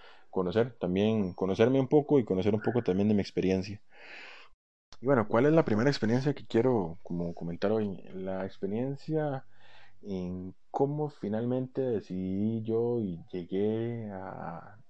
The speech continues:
no importarme mucho lo que decía la demás gente y decidirme a ser piloto. Que bueno, esa es básicamente la carrera que yo estudio. Yo estudié aviación, estudio aviación, no, no, lamentablemente no he terminado,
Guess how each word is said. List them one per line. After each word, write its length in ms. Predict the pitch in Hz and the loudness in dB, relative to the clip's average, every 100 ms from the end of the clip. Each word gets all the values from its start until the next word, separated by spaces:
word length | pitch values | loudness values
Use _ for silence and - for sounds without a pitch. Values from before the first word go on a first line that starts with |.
| - - - | -20 -20 -12
no 340 | 90 98 104 | -6 -2 0
importarme 600 | 113 110 92 - 107 110 | -2 -4 -4 0 0 2
mucho 360 | 107 110 113 123 | 0 0 -2 -2
lo 140 | 107 | -2
que 100 | - | -2
decía 260 | 87 85 101 | -4 0 0
la 60 | 107 | 2
demás 260 | 104 107 | 0 0
gente 340 | 113 120 - 123 | -2 -4 -2 0
y 120 | 101 | 0
decidirme 420 | 87 95 92 101 | -2 0 0 0
a 40 | |
ser 240 | 98 95 101 | -2 -4 -6
piloto. 560 | - 92 87 82 - - - - - - - - - - - | -6 -4 -4 -4 -12 -20 -20 -20 -20 -20 -20 -20 -20 -20 -8
Que 120 | 82 | -2
bueno, 220 | 107 101 | -2 -2
esa 160 | - 104 | -8 -6
es 60 | 98 | -4
básicamente 400 | 101 101 98 - | 0 0 2 2
la 60 | |
carrera 240 | 90 95 95 | 4 4 4
que 80 | |
yo 60 | 90 | 0
estudio. 280 | - 127 107 | 2 4 4
Yo 420 | 85 98 101 92 - - | 2 0 0 -4 -10 -16
estudié 460 | - - 90 90 | -14 -4 0 4
aviación, 460 | 95 104 90 113 113 | 4 4 2 0 0
estudio 400 | 92 - 117 120 | -2 0 4 4
aviación, 440 | 90 87 104 101 | 2 0 -2 -4
no, 320 | 92 87 104 98 | -4 -6 -10 -14
no, 160 | 87 87 | -10 -8
lamentablemente 640 | 87 87 90 92 101 98 120 | -8 -10 -6 -4 -2 -2 0
no 100 | 104 | 0
he 40 | |
terminado, 480 | 104 107 95 107 | 2 0 2 0